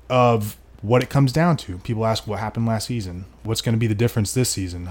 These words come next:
All these different changes happening. Coach Double A coming in as strength coach. All these different segments that we have in practice in the weight room. The biggest thing is how bad do you want it?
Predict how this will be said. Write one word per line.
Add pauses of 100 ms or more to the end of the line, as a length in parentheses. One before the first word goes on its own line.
All
these
different
changes
happening.
Coach
Double
A
coming
in
as
strength
coach. (280)
All
these
different
segments
that
we
have
in
practice
in
the
weight
room. (360)
The
biggest
thing (440)
is
how
bad
do
you
want
it?